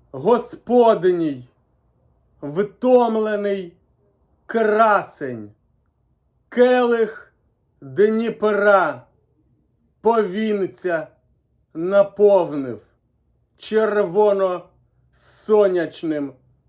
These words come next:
вином. Запрошує серця на затишок. Будьмо.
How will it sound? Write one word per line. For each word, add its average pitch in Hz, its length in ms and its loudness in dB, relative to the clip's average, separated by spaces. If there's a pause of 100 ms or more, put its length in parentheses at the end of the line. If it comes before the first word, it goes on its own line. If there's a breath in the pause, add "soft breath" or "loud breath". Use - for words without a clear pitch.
(360)
вином. 151 1000 0 (680)
Запрошує 214 1500 0 (480)
серця 196 1080 0 (1120)
на 185 340 2
затишок. 127 1120 -4 (1600)
Будьмо. 135 840 -2